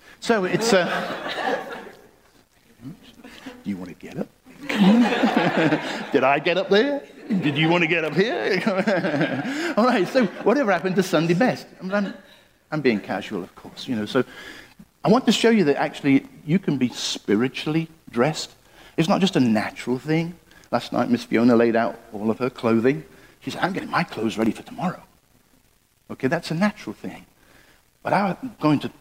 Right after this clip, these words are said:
p-, present to you the proposition, a biblical truth, that we can be spiritually dressed in garments, right? And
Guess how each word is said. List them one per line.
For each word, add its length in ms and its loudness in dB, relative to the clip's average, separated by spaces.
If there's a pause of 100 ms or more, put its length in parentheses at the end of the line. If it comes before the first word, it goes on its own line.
(260)
p-, 100 -12 (220)
present 380 0
to 140 -10
you 80 2
the 80 -4
proposition, 580 -2
a 60 2
biblical 580 0 (360)
truth, 380 0 (460)
that 140 0 (480)
we 100 2
can 140 -2
be 80 0
spiritually 600 -6
dressed 500 -10
in 140 -12
garments, 580 -8 (1000)
right? 220 -2
And 160 -12